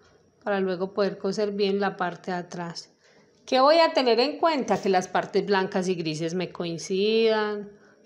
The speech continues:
tratar de que eso pase para que quede más pulido y, mm, como buscando la perfección en, en lo que hacemos.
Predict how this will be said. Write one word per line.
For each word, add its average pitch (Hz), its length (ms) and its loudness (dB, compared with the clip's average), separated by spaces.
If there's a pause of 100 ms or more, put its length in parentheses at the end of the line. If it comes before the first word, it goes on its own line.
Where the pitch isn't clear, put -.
(100)
tratar 185 320 -4
de 190 120 -2
que 226 120 0
eso 247 180 -2
pase 262 220 2
para 185 280 2
que 180 460 -4 (220)
quede 196 280 2
más 202 360 2
pulido 196 480 4
y, 196 200 2
mm, 175 440 -6 (400)
como 185 340 -2
buscando 190 440 0
la 208 160 4
perfección 180 640 -4
en, 190 460 -2 (2250)
en 202 140 2
lo 185 160 2
que 196 100 0
hacemos. 175 640 -4